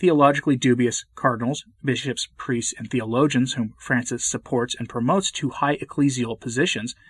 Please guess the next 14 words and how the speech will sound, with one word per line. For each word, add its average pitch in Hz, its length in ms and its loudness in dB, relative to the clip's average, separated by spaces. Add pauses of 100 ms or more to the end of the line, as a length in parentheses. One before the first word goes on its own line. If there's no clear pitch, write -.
(400)
maintain 185 460 2
that 202 120 0
the 190 120 4
authority 147 500 4 (100)
of 123 80 -4
the 117 100 -4
Vicar 147 300 2
of 175 100 0
Christ - 420 -2
should - 260 -2
be 120 100 0
recognized 143 580 2
in 127 80 -2
the 123 140 -4